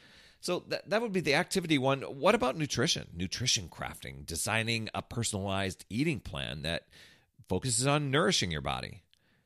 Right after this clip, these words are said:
You know, rather than this one-size-fits-all diet restriction, something that you're on to where you, you're hoping to get off. <laughs> Um, and just prioritizing whole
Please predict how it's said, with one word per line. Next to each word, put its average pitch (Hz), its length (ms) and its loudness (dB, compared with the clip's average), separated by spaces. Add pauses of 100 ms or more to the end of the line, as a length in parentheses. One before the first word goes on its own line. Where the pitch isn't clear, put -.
(140)
You 82 80 -4
know, 90 60 0
rather 104 360 4
than 104 300 2
this 98 180 -2
one-size-fits-all 101 1400 0
diet 80 460 -2
restriction, 110 680 -2
something 98 420 -2
that 87 120 0
you're 101 180 -4
on 104 440 -2 (100)
to 107 80 -2
where 92 160 2
you, 95 200 0 (200)
you're 95 140 -2
hoping 110 300 0
to 104 60 0
get 98 200 0
off. 104 460 0 (280)
<laughs> 127 120 -4 (460)
Um, 107 340 2 (120)
and 113 120 -4
just 139 300 -4 (920)
prioritizing 107 960 2
whole 101 520 2